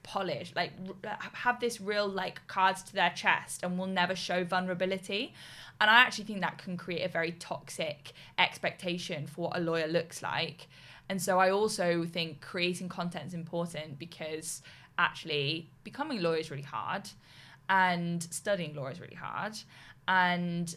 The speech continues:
um, only a certain percentage manage to get the jobs and all, all this sort of stuff. And I think it sh-,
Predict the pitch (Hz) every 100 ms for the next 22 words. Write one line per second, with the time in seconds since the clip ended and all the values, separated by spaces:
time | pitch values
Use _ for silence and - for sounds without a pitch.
0 | - 175 170 170 220 220 180 165 170 170
1 | 170 170 170 165 175 170 - - 185 165
2 | 175 - 175 - - - 160 170 - -
3 | - 147 175 170 - 180 - 254 233 220
4 | 196 170 170 180 185 208 - - - 190
5 | -